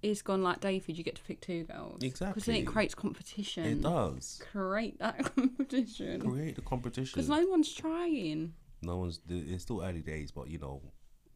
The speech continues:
Speaker 2: hit them with the Love Island experience out from the gate. They need to know what they're doing.
Speaker 1: Yeah.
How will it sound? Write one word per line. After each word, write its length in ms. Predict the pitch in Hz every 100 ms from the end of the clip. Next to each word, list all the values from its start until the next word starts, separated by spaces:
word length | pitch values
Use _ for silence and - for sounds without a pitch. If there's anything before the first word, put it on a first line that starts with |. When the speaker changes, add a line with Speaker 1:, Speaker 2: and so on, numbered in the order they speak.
| - - - -
Speaker 2:
hit 220 | 110 92
them 120 | 101
with 120 | 98
the 80 | 95
Love 240 | 98 98
Island 260 | 92 82 78
experience 440 | - 71 - 78 -
out 240 | 90 82
from 120 | - 82
the 80 | 76
gate. 500 | - 85 73 - - - - -
They 80 |
need 180 | 85 90
to 80 | -
know 100 | 92
what 240 | 85 82 -
they're 100 | 76
doing. 460 | - 85 69 64 - - -
Speaker 1:
Yeah. 300 | 208 196 165